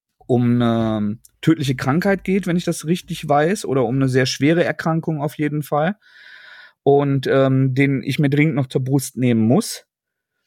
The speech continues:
auf den ich jetzt aber nicht referenzieren kann. Der Bärbeiß ist eine Geschichte, boah, im, im, im Grunde hat das so ein bisschen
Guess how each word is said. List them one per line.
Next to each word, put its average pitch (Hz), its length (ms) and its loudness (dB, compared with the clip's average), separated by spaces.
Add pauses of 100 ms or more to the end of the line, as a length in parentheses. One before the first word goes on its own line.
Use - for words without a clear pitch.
(180)
auf 123 140 0
den 143 140 0
ich 143 60 2
jetzt 139 120 0
aber 123 140 0
nicht 147 200 2
referenzieren 98 720 -2
kann. 123 320 -4 (520)
Der 123 140 2
Bärbeiß 196 920 0
ist - 420 -2
eine 147 460 0
Geschichte, 143 680 -2 (1600)
boah, 139 160 0
im, 160 180 -4 (540)
im, 160 160 0
im 151 200 2
Grunde 175 440 2
hat 185 160 -2
das 175 120 -4
so 185 80 -2
ein 170 140 2
bisschen 170 640 -2